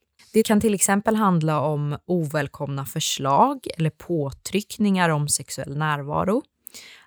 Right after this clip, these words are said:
Att man skickar eller visar pornografiska bilder för någon eller olika typer av föremål av sexuell natur. Det kan också vara fysisk kontakt genom beröring, klappande eller nypande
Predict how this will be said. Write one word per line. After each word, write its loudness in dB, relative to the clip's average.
Att -2
man 2
skickar 0
eller 0
visar 4
pornografiska -2
bilder 0
för 0
någon 4
eller 4
olika -2
typer -4
av 0
föremål 2
av 0
sexuell -2
natur. 2
Det 4
kan 4
också 0
vara 2
fysisk -2
kontakt -2
genom -2
beröring, 0
klappande -4
eller -4
nypande 4